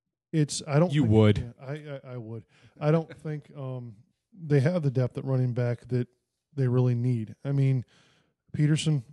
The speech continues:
Speaker 1: love the guy, but he's gonna be year to year, being as old as he is. Geis, we've never seen. Thompson, always hurt.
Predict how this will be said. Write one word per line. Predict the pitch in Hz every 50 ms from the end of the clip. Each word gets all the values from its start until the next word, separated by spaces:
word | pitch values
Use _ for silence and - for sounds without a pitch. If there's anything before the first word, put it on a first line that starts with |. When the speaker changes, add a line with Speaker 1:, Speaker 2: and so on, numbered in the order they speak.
| _ _ -
Speaker 1:
love | 139 135 135 127
the | 120 127
guy, | 117 120 120 113 110 90 - - _ _ -
but | 131 113
he's | 131 135 127
gonna | 135 135
be | 127 131
year | 123 127 127 127
to | 123
year, | 127 120 123 123 123 120 107 - 127 135
being | 123 127 123 123 123
as | 120 113
old | 123 123 113 113
as | 113 -
he | - 120 117
is. | 117 117 113 110 - - _ _ _ _ _ - 117
Geis, | 127 127 135 135 127 - - - _ -
we've | 117 120 113
never | 127 127 127 120 120
seen. | - - - 120 113 110 101 _ _ _ _ -
Thompson, | - 139 135 131 127 - - 131 120 - _ _ -
always | - 135 131 127 127 123 -
hurt. | - - 127 120 120